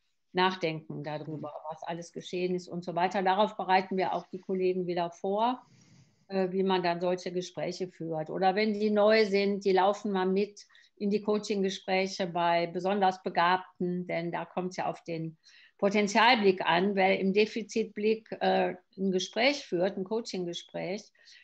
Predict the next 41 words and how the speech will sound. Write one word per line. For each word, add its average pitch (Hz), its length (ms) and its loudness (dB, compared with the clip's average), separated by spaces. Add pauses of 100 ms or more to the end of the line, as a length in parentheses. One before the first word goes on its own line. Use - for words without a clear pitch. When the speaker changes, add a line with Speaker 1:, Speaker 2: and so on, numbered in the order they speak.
(140)
Speaker 1:
der 185 80 -6
kann 190 220 -4
das 196 200 -2
Gegenteil 175 680 -4
bewirken. 151 720 -14 (680)
Ja. 185 260 -4
Speaker 2:
Hm, 139 360 -20 (160)
hm, 139 400 -16
hm. 131 240 -16 (920)
Wie, 170 500 -6 (180)
wie 170 540 2
sieht 170 200 0
das - 220 2
dann 151 280 4
in, 147 200 2
in, 147 180 0
in 143 120 2
der 139 120 6
Praxis - 600 0
aus? 127 400 6
Also 147 240 4
wenn 151 180 4
wir 147 100 8
jetzt, 143 260 4
ähm, 147 280 2
uns 156 200 -10
eine 143 280 4
klassische - 420 0
Beratungslehrerinnen, 147 1500 2
äh, 139 180 2
Ausbildung 139 680 4
in 135 140 -2
der 135 100 2
Schule 151 420 -2
vorstellen, 135 560 2
die 135 60 -2
dauert, 139 260 4
glaub 131 140 0
ich, 127 140 -6
drei 127 260 0
Jahre, 131 500 2